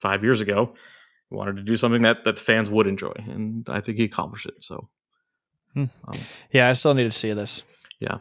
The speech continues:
Speaker 1: It's also, I would say, not a movie you need to go out to the theaters. Uh, it,
Speaker 2: Yeah.
Speaker 1: it is a
Speaker 2: Uh,
Speaker 1: good
Speaker 2: like
Speaker 1: movie.
Speaker 2: I said, it's,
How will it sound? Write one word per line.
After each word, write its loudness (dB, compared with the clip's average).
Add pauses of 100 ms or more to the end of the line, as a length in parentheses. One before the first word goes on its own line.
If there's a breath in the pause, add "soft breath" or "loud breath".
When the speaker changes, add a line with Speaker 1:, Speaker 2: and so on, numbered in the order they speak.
Speaker 1:
It's 0
also, 8
I 10
would 4
say, 4 (540 soft breath)
not 2
a 0
movie 2
you 4
need 4
to -4
go 4
out 2
to -18
the -6
theaters. -4 (140)
Uh, -2
it, 4
Speaker 2:
Yeah. 6
Speaker 1:
it 2
is 2
a 4
Speaker 2:
Uh, 6
Speaker 1:
good 8
Speaker 2:
like 6
Speaker 1:
movie. 4
Speaker 2:
I 4
said, 4
it's, -2